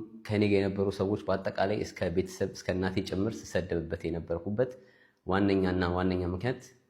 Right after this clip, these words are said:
እኔና ሳምሪ አንድ ላይ ስለሆንን በጣም ብዙ አይነት ስድቦች ደርሶብናል። ሳምሪም ተሰድባለች፣ እኔም ተሰድቤያለሁ።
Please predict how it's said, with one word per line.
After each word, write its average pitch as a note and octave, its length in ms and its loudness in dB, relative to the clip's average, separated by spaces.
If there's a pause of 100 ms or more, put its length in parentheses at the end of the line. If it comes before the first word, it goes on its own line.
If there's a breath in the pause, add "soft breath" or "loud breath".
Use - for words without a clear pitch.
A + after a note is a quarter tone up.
(160)
እኔና F#2 240 2
ሳምሪ F2+ 360 0
አንድ F2+ 220 -2
ላይ F2 140 -2
ስለሆንን F#2+ 460 0 (440 loud breath)
በጣም A#2 220 6
ብዙ G2 140 2
አይነት G2 220 4
ስድቦች F2+ 440 -2 (360)
ደርሶብናል። F#2+ 600 -2
ሳምሪም F#2 360 0
ተሰድባለች፣ F#2+ 520 -2
እኔም E2+ 180 -2
ተሰድቤያለሁ። F#2+ 580 0